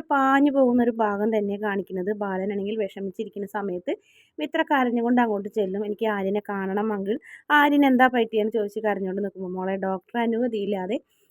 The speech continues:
അകത്ത് കയറി കാണാൻ പറ്റില്ല നമുക്കെന്ന്" പറഞ്ഞപ്പോൾ, "അതൊന്നും പറഞ്ഞിട്ട് കാര്യമില്ല, എനിക്ക് ആര്യനെ കണ്ടേ പറ്റൂ" എന്ന് പറഞ്ഞ് വാശി പിടിച്ച് പൊട്ടിക്കരയുന്ന മിത്രനെ സമാധാനിപ്പിക്കാൻ നമ്മുടെ,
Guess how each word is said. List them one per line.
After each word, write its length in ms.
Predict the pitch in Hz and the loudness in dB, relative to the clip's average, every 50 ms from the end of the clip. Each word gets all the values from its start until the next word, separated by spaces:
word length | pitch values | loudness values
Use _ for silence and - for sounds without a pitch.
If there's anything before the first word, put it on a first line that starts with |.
| _ - | _ -2
അകത്ത് 300 | 359 359 381 381 - 359 | 0 0 2 0 0 0
കയറി 280 | - 302 262 226 233 - | 2 4 4 4 4 4
കാണാൻ 360 | 254 233 208 196 208 208 220 220 | 2 2 2 2 0 0 0 0
പറ്റില്ല 340 | 220 202 - - 214 214 196 190 | -2 -4 -4 -6 -2 0 0 0
നമുക്കെന്ന്" 460 | 202 202 202 185 - 202 190 185 190 | 0 -2 -2 -4 -4 -4 -4 -4 -4
പറഞ്ഞപ്പോൾ, 300 | 190 190 190 - - 196 | -4 -4 -6 -8 -8 -6
"അതൊന്നും 400 | 190 196 202 196 202 208 220 233 220 | -4 -4 -4 -2 -2 -2 -4 -4 -2
പറഞ്ഞിട്ട് 360 | 233 220 208 208 202 214 208 | -2 -2 -2 -4 -6 -8 -6
കാര്യമില്ല, 380 | 226 220 208 208 220 220 214 208 | -2 -2 -2 -2 -2 -2 -2 -4
എനിക്ക് 220 | 208 208 - 220 | -4 -4 -4 -4
ആര്യനെ 280 | 214 202 208 208 214 - | -2 -2 -2 -4 -4 -4
കണ്ടേ 320 | 214 208 202 196 196 196 196 | -4 -4 -2 -2 -2 -2 -2
പറ്റൂ" 240 | 208 202 - - 202 | -2 -4 -4 -6 -6
എന്ന് 140 | 196 208 214 | -2 -2 -2
പറഞ്ഞ് 240 | 202 196 214 269 - _ _ _ _ _ _ - | 0 -2 -4 -6 -8 _ _ _ _ _ _ 0
വാശി 340 | 262 262 262 269 269 - 277 | 4 4 4 4 2 0 -2
പിടിച്ച് 300 | 262 269 226 214 262 247 | -2 -2 0 -2 -4 -4
പൊട്ടിക്കരയുന്ന 680 | - 233 233 226 - 247 240 240 226 208 214 214 208 208 | -2 -4 -4 -2 -2 -2 0 2 2 2 2 0 -2 -2
മിത്രനെ 420 | 214 196 190 - 202 190 196 233 240 | -4 -4 -4 -4 -4 -4 -4 -4 -4
സമാധാനിപ്പിക്കാൻ 880 | - 294 294 302 311 285 254 247 233 233 220 - 226 214 - 214 208 208 202 | -2 0 2 2 2 2 2 2 0 0 -2 -6 -8 -6 -6 -4 -4 -4 -4
നമ്മുടെ, 360 | - 196 190 190 185 202 240 | -6 -8 -8 -6 -4 -4 -4